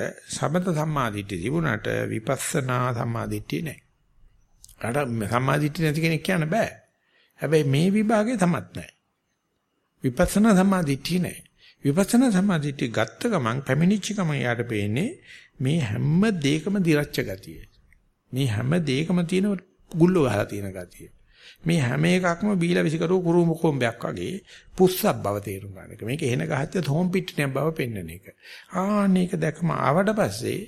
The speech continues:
ඒ පුද්ගලයාට, අ, ලෝකය පිළිබඳව ඇති වෙන, ඒ කියන්නේ සුභයක්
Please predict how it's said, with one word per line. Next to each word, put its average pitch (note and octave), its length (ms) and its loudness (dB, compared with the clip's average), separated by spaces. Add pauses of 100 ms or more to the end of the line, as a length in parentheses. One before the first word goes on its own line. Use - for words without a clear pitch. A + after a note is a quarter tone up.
(300)
ඒ E3+ 180 2
පුද්ගලයාට, D#3+ 640 0
අ, - 1400 -6 (340)
ලෝකය D3 520 4 (100)
පිළිබඳව C#3+ 720 2 (720)
ඇති C3 300 0
වෙන, D3 220 4
ඒ - 760 -10
කියන්නේ F#2 480 -6 (2000)
සුභයක් - 840 4